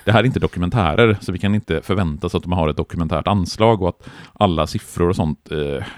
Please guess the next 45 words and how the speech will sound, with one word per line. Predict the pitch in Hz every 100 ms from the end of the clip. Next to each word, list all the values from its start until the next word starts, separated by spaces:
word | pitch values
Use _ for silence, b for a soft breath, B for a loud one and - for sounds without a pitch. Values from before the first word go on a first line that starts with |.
| -
är | 90 73 76 - -
liksom | 90 76
faktakollade, | - - - - 69 - 87 78 78 85 135 B B B B
eller | 95 87
att | -
det |
går | 82
att | 80
käll-, | - 98 -
källhänvisa | - 101 73 82 82 82 -
till | 127 107
allting | 82 78
de | 78
påstår, | 80 117 85 - 170 87 82 B -
just | 80 -
för |
att | 78
det | 78
är | 71 67
en, | 69 71
det | -
är | 90
en |
fiktion. | - - 143 160 101 - B B B
M-, | 110
men | 117 113
samtidigt | 113 117 104 95
så | 117
känns | - - 98 80 -
det | -
ju | 139 143
ändå | 147 113 80
som, | 80 107 78 -
som | - - 80 78
att | 98 -
de | 92
har | 104 104 117
lite | 113 123 110 85 _ 120
grann | 117 110 87 73 73 76 B B B B
ett | - 87 -
dokumentärt | 95 90 - 85 82 107 80 -
anslag, | 110 87 - 113 123 110
åtminstone | 110 104 95
i | 107
berättandet, | 95 104 - _ 80 80 80 -